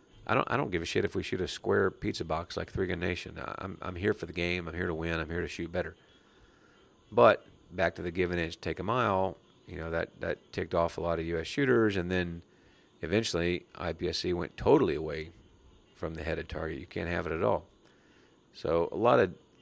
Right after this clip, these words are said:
things going in that direction, uh,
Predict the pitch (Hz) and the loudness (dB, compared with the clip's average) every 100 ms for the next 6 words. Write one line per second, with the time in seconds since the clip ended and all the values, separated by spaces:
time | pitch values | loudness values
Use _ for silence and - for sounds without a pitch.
0 | - _ _ - 80 - - - - 107 | -20 _ _ -20 -20 -20 -20 -20 -4 0
1 | 104 92 104 104 101 92 82 82 87 107 | 0 0 2 4 2 2 0 2 6 6
2 | - 80 78 80 87 - _ _ _ - | 4 -4 -6 -8 -12 -18 _ _ _ -20
3 | - - - | -20 -18 -14